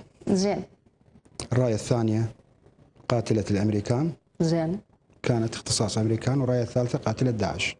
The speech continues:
Speaker 1: مم.
Speaker 2: الراية الأولى تم استغلالها من
Speaker 1: مم.
Speaker 2: قبل هذه الأحزاب في تلك الفترة.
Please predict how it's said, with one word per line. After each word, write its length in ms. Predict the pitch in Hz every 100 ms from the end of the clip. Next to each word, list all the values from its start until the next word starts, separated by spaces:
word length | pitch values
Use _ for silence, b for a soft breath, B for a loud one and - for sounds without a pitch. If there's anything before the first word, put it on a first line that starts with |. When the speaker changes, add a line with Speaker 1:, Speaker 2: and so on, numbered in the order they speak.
| -
Speaker 1:
مم. 260 | 180 165 214 - - - - _ -
Speaker 2:
الراية 280 | 139 175 208
الأولى 300 | 180 170 160
تم 200 | - 139
استغلالها 580 | - 131 120 113 123 170 - _ -
من 60 | 190
Speaker 1:
مم. 100 | 113
Speaker 2:
قبل 220 | 139 131
هذه 200 | 98 95
الأحزاب 380 | 87 87 90 82 _ _ _ _
في 80 | -
تلك 260 | 110 139 -
الفترة. 400 | 104 107 131